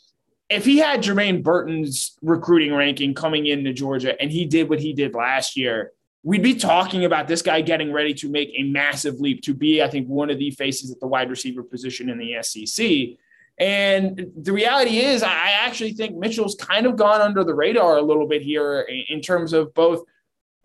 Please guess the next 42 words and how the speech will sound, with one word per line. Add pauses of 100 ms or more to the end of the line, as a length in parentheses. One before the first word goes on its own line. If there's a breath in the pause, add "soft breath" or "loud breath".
(120)
within
the
confines
of
the
S
E
C
and (220)
even
within
Georgia.
I
mean,
that, (220)
that
touchdown
catch
he
made (840)
in
the
national
championship
game, (100)
that
is
an
N
F
L
level
catch.
That
is
a
man's
catch
that
he
made
there,